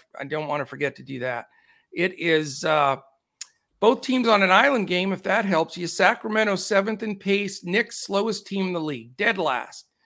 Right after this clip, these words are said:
Defensively, Sacramento horrific, twenty-ninth,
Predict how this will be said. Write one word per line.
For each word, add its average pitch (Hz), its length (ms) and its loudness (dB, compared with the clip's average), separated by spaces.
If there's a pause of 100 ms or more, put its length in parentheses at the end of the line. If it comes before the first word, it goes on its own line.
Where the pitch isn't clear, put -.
(240)
Defensively, 226 760 -2
Sacramento 190 920 0 (100)
horrific, 185 600 -6
twenty-ninth, 180 720 -4